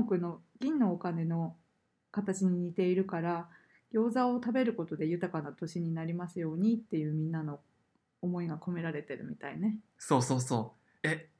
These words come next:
Speaker 2: 結構意外に知ってますよね、
Speaker 1: あの、
Speaker 2: さくらは。
Speaker 1: 意外に、あの、少し勉強したよ。
Speaker 2: <laughs> 頑張れやだね。
Speaker 1: ありがとうございます。
Speaker 2: <laughs>
Speaker 1: はい。今日は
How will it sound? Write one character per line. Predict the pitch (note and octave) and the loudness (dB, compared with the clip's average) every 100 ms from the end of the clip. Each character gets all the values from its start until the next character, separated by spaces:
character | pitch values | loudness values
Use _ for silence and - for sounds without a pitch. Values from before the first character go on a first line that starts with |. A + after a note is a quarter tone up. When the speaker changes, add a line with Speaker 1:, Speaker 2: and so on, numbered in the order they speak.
| - | -4
Speaker 2:
結 | - | -4
構 | - A#2 | 0 2
意 | G#2+ | 4
外 | C3 A#2+ A#2+ | 6 8 8
に | A#2+ A#2+ A#2 - _ _ | 8 8 4 0 _ _
知 | - | -12
っ | - | 4
て | C3 | 8
ま | B2+ | 8
す | B2+ A#2 | 8 4
よ | G#2 | 6
ね、 | G#2+ | 8
Speaker 1:
あ | |
の、 | G#2+ | 8
Speaker 2:
さ | B2+ A#2 | 4 8
く | G#3+ | 8
ら | G#3+ | 10
は。 | G#3+ G#3+ | 8 6
Speaker 1:
意 | |
外 | F#3+ - | 2 2
に、 | G#3 G#3+ A3 - - | 2 2 -2 -10 -8
あ | - | -2
の、 | F#3+ | 0
少 | F#3 - | 0 0
し | G#3+ G3 | 4 6
勉 | E3 G3+ F#3+ | 6 6 6
強 | G#3+ G3 | 4 4
し | G3 | 2
た | G3 | 2
よ。 | G3 | 4
Speaker 2:
<laughs> | G3+ A3 C3+ A3+ - - - - - - - - - | 8 8 10 8 8 6 0 -10 -10 -6 -4 -4 0
頑 | A2+ | 2
張 | A#2 | 6
れ | A#2+ | 8
や | A#2+ | 8
だ | A#2 | 4
ね。 | G#2+ A2 A#2 | 0 0 0
Speaker 1:
あ | G#3 | 2
り | G3+ | 8
が | G3+ | 8
と | F#3+ | 6
う | F3 | 2
ご | |
ざ | F#3+ A3 | 6 8
い | |
ま | F#3+ | 8
す。 | F#3 | 10
Speaker 2:
<laughs> | A3 A3 A#3+ - - - - - G4+ F#3 - - - - - | 10 12 8 6 -4 -4 -2 0 0 0 -6 -12 -12 -18 -4
Speaker 1:
は | G#3 | -4
い。 | - - _ _ - - - _ _ _ _ _ _ _ _ _ _ _ _ _ | -4 -8 _ _ -20 -20 -20 _ _ _ _ _ _ _ _ _ _ _ _ _
今 | D#4+ E4+ | 6 8
日 | C#4 | 10
は | G3+ F#3 | 8 4